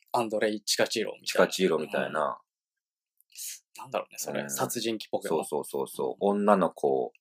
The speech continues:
Speaker 2: めでるっていう技
Speaker 1: <laughs> わかんないけど。
Speaker 2: 持ってる。っていうのもあるんで、ちょっとね。
Speaker 1: それでも問題ありすぎるけどな、色々と。
Speaker 2: うん。
Speaker 1: うん。それが、わざとやってたらね。
Speaker 2: あ、わざとやってたらね。
Speaker 1: うん。
Speaker 2: たまたま。
Speaker 1: 偶然だろうけどね、
Speaker 2: うん。これからまあまあ、
Speaker 1: それは多分。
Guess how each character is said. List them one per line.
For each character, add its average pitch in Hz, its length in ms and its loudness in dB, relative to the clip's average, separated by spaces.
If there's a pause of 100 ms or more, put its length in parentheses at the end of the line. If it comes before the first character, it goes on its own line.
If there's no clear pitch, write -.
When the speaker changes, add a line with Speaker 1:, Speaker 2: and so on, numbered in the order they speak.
(240)
Speaker 2:
め 82 120 0
で 87 140 4
る 73 200 -2
っ - 60 -20
て - 80 -12
い 65 100 -8
う 62 40 -10 (160)
技 - 260 6
Speaker 1:
<laughs> - 0 -
わ - 60 2
か - 60 -2
ん - 20 0
な - 0 -
い - 20 0
け - 120 2
ど。 - 40 2
Speaker 2:
持 - 80 0
っ - 140 8
て - 100 -2
る。 85 80 2 (720)
っ - 20 -16
て 107 60 2
い - 20 6
う - 40 6
の 95 60 4
も 90 160 10
あ 104 60 12
る 95 120 6
ん 78 140 -8
で、 82 280 6
ち - 80 4
ょ 139 40 8
っ - 100 -2
と 87 160 8
ね。 87 320 6 (420)
Speaker 1:
そ - 180 0
れ 110 120 -6
で - 80 0
も 107 80 -4 (120)
問 190 180 8
題 226 180 12
あ 208 80 12
り 190 100 6
す - 180 4
ぎ 277 120 6
る 247 140 4
け - 100 4
ど 95 100 -6
な、 98 120 2
色 120 180 6
々 110 260 6
と。 104 240 -2 (100)
Speaker 2:
う 95 60 -6
ん。 98 60 0
Speaker 1:
う 95 260 0
ん。 80 400 -8 (240)
そ - 200 2
れ 104 140 4
が、 104 300 4 (1000)
わ 170 120 8
ざ 160 140 10
と - 100 -6
や - 140 -10
っ - 60 -20
て - 100 -4
た 92 100 -8
ら - 160 -10
ね。 190 140 -8 (260)
Speaker 2:
あ、 120 100 8
わ 120 120 12
ざ 113 80 2
と - 80 0
や 76 60 2
っ - 20 -4
て - 100 -10
た 117 80 0
ら 117 180 6
ね。 117 40 8
Speaker 1:
う 107 80 2
ん。 92 80 -12
Speaker 2:
た 98 100 4
ま 131 140 12
た 202 160 10
ま。 254 140 12
Speaker 1:
偶 - 20 8
然 233 160 8
だ 208 140 10
ろ 90 220 6
う - 40 -8
け - 80 6
ど - 60 2
ね、 - 100 -12
Speaker 2:
う - 60 -8
ん。 - 20 4
こ 151 60 8
れ 156 80 10
か 175 100 12
ら 170 100 10
ま 90 60 4
あ - 0 -
ま 160 80 10
あ、 117 40 8
Speaker 1:
そ 123 60 12
れ 113 60 12
は 90 80 10
多 80 60 4
分。 76 80 -2